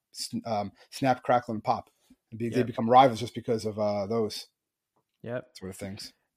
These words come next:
Speaker 2: And Post, by this time, is totally out of the picture. Believe it or not, you know, he was advertising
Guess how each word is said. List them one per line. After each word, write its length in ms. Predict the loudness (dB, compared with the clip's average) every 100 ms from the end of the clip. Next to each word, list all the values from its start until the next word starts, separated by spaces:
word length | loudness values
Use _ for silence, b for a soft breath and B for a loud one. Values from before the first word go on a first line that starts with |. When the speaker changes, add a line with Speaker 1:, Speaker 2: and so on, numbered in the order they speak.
| 0
Speaker 2:
And 240 | 0 0 2
Post, 400 | 2 2 -4 0
by 160 | 0
this 180 | 2 0
time, 200 | 0 0
is 100 | -4
totally 260 | -4 -2 0
out 80 |
of 80 | -2
the 60 | -8
picture. 480 | -10 -4 -4 -4 -8
Believe 280 | -4 -2
it 40 | 0
or 40 |
not, 300 | 2 2 0
you 60 | -2
know, 100 | -4
he 140 | -2
was 160 | -6 -4
advertising 800 | -4 -2 -2 -2 -2 -2 -6